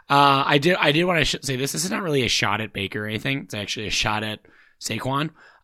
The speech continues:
Um, Baker Mayfield since twenty twenty, seventy-nine rushes, two hundred fifty-four yards, two touchdowns. Saquon Barkley since twenty twenty, seventy-nine rushes, two hundred fifty-four yards,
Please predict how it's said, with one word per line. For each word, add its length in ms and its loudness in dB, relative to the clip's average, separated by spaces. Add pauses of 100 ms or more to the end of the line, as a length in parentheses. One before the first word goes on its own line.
Um, 400 2 (1040)
Baker 240 4
Mayfield 560 0
since 320 0
twenty 280 4
twenty, 440 2 (220)
seventy-nine 600 0
rushes, 520 2
two 240 -2
hundred 180 0
fifty-four 460 -4
yards, 580 -4
two 160 2
touchdowns. 640 -2 (280)
Saquon 380 0
Barkley 320 2
since 240 -4
twenty 220 -2
twenty, 320 -6 (300)
seventy-nine 680 4
rushes, 580 2 (160)
two 140 4
hundred 180 4
fifty-four 400 -2
yards, 400 0